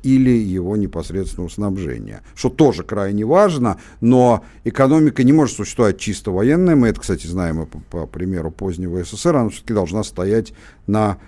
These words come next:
гораздо более широкой, м, базе в виде общей, общей гражданской экономики. Тогда она будет эффективна. Э, ну, здесь хвастаться нечем, здесь рулят либералы, причём если в социальной сфере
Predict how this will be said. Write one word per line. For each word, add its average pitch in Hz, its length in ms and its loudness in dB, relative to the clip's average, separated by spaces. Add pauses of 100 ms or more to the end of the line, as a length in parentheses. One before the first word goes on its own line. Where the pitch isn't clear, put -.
гораздо 98 480 2
более 95 340 0
широкой, 113 640 -2 (340)
м, 95 360 -2
базе 101 640 0
в 80 80 -6
виде 92 420 -2
общей, 92 640 -2
общей 98 460 -6
гражданской 90 640 -6
экономики. 64 640 -10
Тогда 107 300 0
она 92 160 0
будет 87 300 -6
эффективна. - 540 -14 (680)
Э, 113 200 0
ну, 127 120 4
здесь 208 240 4
хвастаться 156 560 0
нечем, 196 400 2
здесь 135 260 2
рулят 120 380 4
либералы, 175 840 6
причём 117 360 0
если 104 240 0
в - 60 -8
социальной 110 420 2
сфере 98 640 2